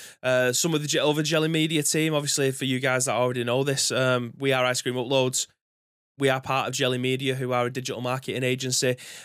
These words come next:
uh, that primarily work in the video games industry. Um, there'll be two members of the Jelly team that are coming down as well. So I, I understand there's, like, twelve of you Ice Cream Uploads guys,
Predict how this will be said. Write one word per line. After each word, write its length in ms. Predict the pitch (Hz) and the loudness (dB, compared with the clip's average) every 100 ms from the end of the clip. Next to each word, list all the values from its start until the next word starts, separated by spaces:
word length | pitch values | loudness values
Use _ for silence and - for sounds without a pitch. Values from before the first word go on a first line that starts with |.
| - | -2
uh, 140 | 127 | 0
that 160 | 110 - | 0 -2
primarily 500 | 143 143 170 160 151 | -2 2 4 4 6
work 380 | 147 139 107 - _ - | 6 4 2 -6 _ -6
in 40 | |
the 60 | 127 | -4
video 340 | 127 127 127 | -2 0 0
games 320 | 123 120 120 | 0 -2 -4
industry. 580 | 117 123 127 131 - 131 - - - - | -6 -6 -4 -2 0 0 -2 -14 -12 0
Um, 460 | 127 127 123 120 - _ _ _ _ _ | 2 4 2 -2 -10 _ _ _ _ _
there'll 160 | 139 135 | 0 2
be 40 | |
two 180 | 135 151 | 2 2
members 360 | 143 139 135 - | 2 2 0 0
of 140 | 127 131 | -2 -2
the 80 | |
Jelly 200 | 131 131 | 0 0
team 220 | 131 139 135 | 0 -2 -2
that 80 | |
are 80 | 113 | -4
coming 240 | 135 135 131 | -4 -4 0
down 240 | 131 131 | 0 0
as 140 | 131 | 0
well. 180 | 135 135 | 2 2
So 240 | 131 123 120 | 4 4 4
I, 140 | 123 | 2
I 200 | 135 131 | 0 0
understand 380 | 143 135 147 131 | 2 2 0 0
there's, 140 | 131 | 0
like, 120 | 135 | 0
twelve 280 | - 143 139 | 2 2 2
of 20 | |
you 160 | 135 139 | 2 2
Ice 180 | 131 135 | 2 0
Cream 140 | 135 | -4
Uploads 400 | 131 123 135 131 | -4 0 0 0
guys, 380 | 135 127 131 - | 0 2 2 -2